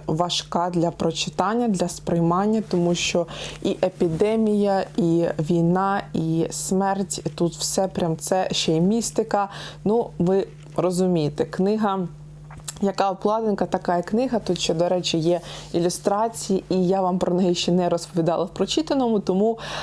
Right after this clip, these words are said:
більше казати нічого не буду. Е, детальний огляд буде вже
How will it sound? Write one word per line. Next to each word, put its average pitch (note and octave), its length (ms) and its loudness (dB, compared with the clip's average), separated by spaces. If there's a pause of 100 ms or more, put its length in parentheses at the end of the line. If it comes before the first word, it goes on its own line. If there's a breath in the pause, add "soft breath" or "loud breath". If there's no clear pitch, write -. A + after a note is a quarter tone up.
(140 loud breath)
більше G3 400 0
казати E3+ 460 0
нічого F3 440 2
не F3 140 4
буду. C#4 760 2
Е, F3 240 0 (220)
детальний E3+ 540 2
огляд D#3+ 340 2
буде D#3+ 340 2
вже D#3 300 2